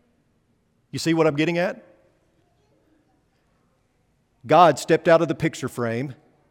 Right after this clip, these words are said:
in the form of Jesus. He took on flesh to show humanity what God looks like, that he's not some big scary being, but that we can actually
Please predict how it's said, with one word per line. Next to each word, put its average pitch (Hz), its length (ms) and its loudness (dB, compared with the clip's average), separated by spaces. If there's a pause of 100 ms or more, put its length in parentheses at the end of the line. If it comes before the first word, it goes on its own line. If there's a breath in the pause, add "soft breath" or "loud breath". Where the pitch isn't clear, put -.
(560)
in 143 80 -4
the 135 80 -2
form 147 280 -2
of 131 100 -4
Jesus. 123 720 -10 (1200)
He 143 100 -8
took 165 260 -4
on 160 160 -2
flesh - 640 -6 (1200)
to 170 100 0
show 196 380 4
humanity 170 960 -2 (260 soft breath)
what 156 220 0
God 147 360 4
looks 156 320 -4
like, 123 260 -2
that 151 100 0
he's 156 120 -2
not 175 220 2
some 156 300 -2
big 165 200 4
scary 175 460 2
being, 160 460 2
but 139 140 0
that 151 120 -2
we 165 140 0
can 165 160 0
actually 165 560 2